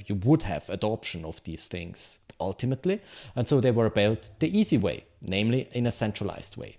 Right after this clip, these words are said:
right? How do you stake your tokens? How do you even sign a transaction? How do you create a wallet? How do you send a signed transaction to the blockchain? How is it getting integrated there?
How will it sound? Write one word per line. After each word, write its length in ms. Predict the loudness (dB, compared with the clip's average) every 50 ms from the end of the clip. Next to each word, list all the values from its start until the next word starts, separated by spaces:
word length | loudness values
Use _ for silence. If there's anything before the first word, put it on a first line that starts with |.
| -10
right? 260 | -6 -4 -4 -4 -6 -8 -20 -20 -20 -20 -20 -16 -6
How 140 | 0 2 2
do 100 | 4 4
you 140 | 2 2 2
stake 380 | 0 0 -2 -2 -2 -2 -2
your 100 | -4 -8
tokens? 520 | -6 -6 -8 -10 -10 -10 -14 -14 -14 -14 -16 -18 -20 _
How 180 | -2 2 2 2
do 100 | 4 2
you 220 | 2 2 2 0 2
even 440 | 0 0 2 2 0 0 -2 -4 -10 _ _ _ _ -8
sign 340 | -6 -4 -2 0 0 0 0
a 60 | 0
transaction? 720 | 0 -2 -2 -2 -2 -2 -4 -4 -4 -4 -6 -6 -8 -10 -16 _ _ _ _ _
How 220 | -2 2 2 2 4
do 120 | 4 2
you 300 | 2 4 2 2 2 0
create 440 | -4 -4 -2 0 2 4 2 2 2
a 60 | 0
wallet? 420 | -2 0 0 -2 -2 -4 -8 -10 -14 -20 -20 -18 -6
How 180 | 0 2 2
do 140 | 4 4 2
you 340 | 2 4 4 4 2 2 0 -6 -8
send 560 | -6 -4 -2 0 2 2 4 4 2 2 -2 -2
a 80 | -4 -2
signed 340 | -2 -2 -2 -4 -4 -6
transaction 680 | -8 -6 -4 -4 -4 -2 -4 -4 -4 -4 -6 -4 -4 -6 -6
to 160 | -2 0 2
the 140 | 4 4 2
blockchain? 580 | 2 2 -4 -4 -4 -6 -6 -6 -6 -8 -8
How 140 | -6 -4 -2
is 160 | -2 -2 -2
it 100 | -4 -4
getting 240 | -2 -2 -2 -2 -4
integrated 760 | -2 2 2 2 2 2 0 0 2 0 0 0 -4 -8 -6
there? 220 | -4 -4 -4 -4